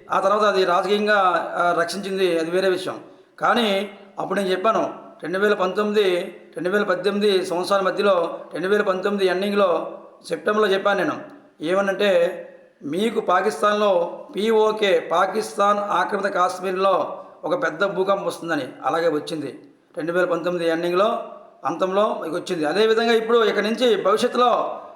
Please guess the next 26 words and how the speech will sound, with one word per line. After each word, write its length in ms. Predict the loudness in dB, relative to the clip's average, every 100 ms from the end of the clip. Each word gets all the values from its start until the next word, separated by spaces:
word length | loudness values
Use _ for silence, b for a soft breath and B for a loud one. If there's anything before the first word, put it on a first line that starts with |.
| -20 -8
ఈ 120 | -4
ప్రపంచ 440 | -2 0 0 2 0
పటంలో 420 | 2 2 4 4
పాకిస్తాన్ 600 | 4 2 2 0 0 2
అనేదే 680 | 4 4 6 4 2 -2 -10 -18 -20 -12 -2
తెరమరుగయ్యే 500 | 0 2 4 4 4
విధంగా 640 | 2 2 2 2 0 -6 -14 -10
ఈ 140 | -6
సప్త 300 | -4 -6 -2
ఋషులు, 420 | -2 0 0 0 -2 -14 -16 -2
పరమ 300 | 0 0 2
గురువులు, 440 | 2 2 0 -4 -14 -20 -8
మన 100 | -6
భారతదేశంలో 640 | 0 2 2 0 -2 -2 -2
పుట్టిన 460 | -2 0 2 0 -6 -14 -4
మహా 460 | 0 2 2 0 -8 -16 -14 -6
తపస్సులు, 680 | -2 -2 0 0 2 2 0 -12 -12 -4
మహా 380 | 2 2 2 -2
తపో 280 | -2 2 2
ఋషులు 420 | 2 2 4 4
యొక్క 200 | 2 2 2 2 0 -8 -10 -2
ఆత్మరూపంగా, 1120 | 0 2 2 2 2 2 2 2 2 -2 -10 -4
ఆత్మ 340 | 0 0 0
యొక్క 200 | 0 2
ఆదేశంతో, 640 | 2 4 2 2 0 2 2
అనుగ్రహంతో, 960 | 2 2 2 2 2 2 2 2 -2